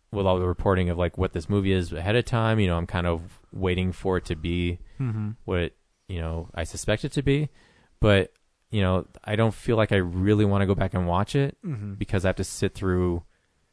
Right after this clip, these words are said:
Speaker 1: so much meandering. Um, you know, it, it's, it's a cool, it's cool to make a movie about the day in the life of different people
Speaker 2: Mm-hmm.
Speaker 1: that hopefully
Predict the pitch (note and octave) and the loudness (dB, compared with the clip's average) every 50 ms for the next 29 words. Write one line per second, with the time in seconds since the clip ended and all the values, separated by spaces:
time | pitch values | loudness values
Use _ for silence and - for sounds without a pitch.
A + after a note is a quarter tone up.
0 | _ _ _ _ _ _ _ - - - A2 G#2 G2+ G2 G2 F#2+ F#2+ F2+ - - | _ _ _ _ _ _ _ -16 -4 0 2 4 4 4 4 4 4 2 0 -4
1 | - - - - - A2 G#2+ G#2 F#2+ F#2 F2+ F#2 G#2 G#2+ G2 F2+ F2 E2 E2 E2 | -10 -10 -10 -12 -10 -6 -4 0 0 2 2 2 2 2 2 2 2 2 0 0
2 | D#2+ E2 F2 - F2 E2+ E2 E2 E2 E2 E2 E2 E2 E2 - - _ _ _ _ | -2 -4 -4 -4 -4 -2 -2 -2 -2 -2 -2 -4 -4 -6 -8 -14 _ _ _ _
3 | _ _ _ _ _ - - - F#2 F2 F2 E2+ E2+ E2+ E2 F2 G2 F2+ - A2 | _ _ _ _ _ -18 -10 -6 -4 -2 0 0 0 0 0 -2 -2 -2 -4 -6
4 | G2+ - - - - _ _ _ _ _ _ _ _ - - G2 - A#2 - - | -8 -8 -10 -20 -20 _ _ _ _ _ _ _ _ -4 -4 -2 -2 -4 -4 0
5 | - C#3 C3 B2+ B2 - - - G#2+ - - E3 D#3+ D#3 C#3+ C#3 - C3 A#2+ A2+ | 2 4 4 4 4 2 -2 -6 -6 -2 2 4 4 6 6 4 4 4 4 4
6 | A2 G#2 G#2 G2 - - G2 F#2+ F2 - G2 F#2+ F#2+ F#2 E2+ F2 F#2 G2+ - - | 6 4 4 4 2 0 -2 -2 0 0 0 2 2 2 2 0 0 0 -2 -2
7 | A#2 A2+ A2 - - - _ _ _ _ _ _ - - - A2+ - - G2+ F2 | -4 -6 -6 -8 -10 -16 _ _ _ _ _ _ -16 -8 -6 -4 -2 -2 -2 0
8 | - G#2 A2+ - C3+ C3+ C#3+ D#3 D3+ D3 - B2 A2 G#2 G#2+ A2+ G#2+ G2 F#2 F2+ | 2 0 0 2 2 2 2 2 0 -2 -6 -10 -10 -10 -6 -4 -2 0 2 2
9 | G#2 G2+ - - - - G2+ G2 F#2+ F#2 F#2 F#2 - | 2 2 2 0 -4 -2 0 2 2 2 0 -2 -4